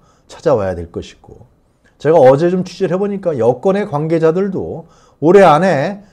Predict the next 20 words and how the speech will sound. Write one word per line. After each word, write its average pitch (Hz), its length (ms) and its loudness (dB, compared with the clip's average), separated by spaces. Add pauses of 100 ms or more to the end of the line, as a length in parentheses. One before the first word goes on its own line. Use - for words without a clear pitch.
(240)
윤석열 185 520 0
정부가 175 680 -2 (140)
전향적인 185 560 0
조치를 208 340 -2
취하지 180 360 0
않는다면은 101 720 -8
내년 104 260 -8
초에는 95 400 -14
망할 85 240 -12
수밖에 - 400 -20
없다. - 260 -20 (1160)
한동훈이 208 480 -2
치고 - 280 -8
올라올 87 320 -8
테고 - 280 -20 (420)
내부 120 340 -4
균열과 135 540 -2
내부 107 360 -4
분란 110 280 -8
속에서 117 580 -8